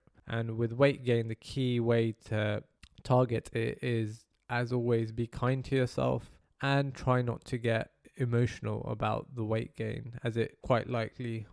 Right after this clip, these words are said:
will make the problem worse. We all tend to, if and when we feel bad about the weight we've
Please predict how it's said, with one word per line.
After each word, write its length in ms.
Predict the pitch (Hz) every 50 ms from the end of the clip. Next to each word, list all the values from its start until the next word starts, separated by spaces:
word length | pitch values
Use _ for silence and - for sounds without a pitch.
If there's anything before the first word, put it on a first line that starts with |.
| _ -
will 160 | - 123 120
make 240 | 117 113 113 - - _ 143
the 60 | 131
problem 460 | 120 - - 117 110 113 110 110 110
worse. 460 | 110 120 143 165 165 151 - - _ _ _ _ _ _ -
We 140 | 127 135 135
all 160 | 139 135 127
tend 260 | - 135 120 120 113
to, 340 | - 117 110 110 110 107 - - _ _ _ _
if 340 | - 139 - - - - - - - - - -
and 220 | 127 123 123 120
when 260 | 120 123 120 120 117
we 120 | 113 113 107
feel 220 | - - 113 110
bad 300 | 107 - 113 110 110 110
about 220 | 110 110 107 110
the 60 | - 117
weight 300 | 110 117 113 110 107 -
we've 220 | 127 120 110 -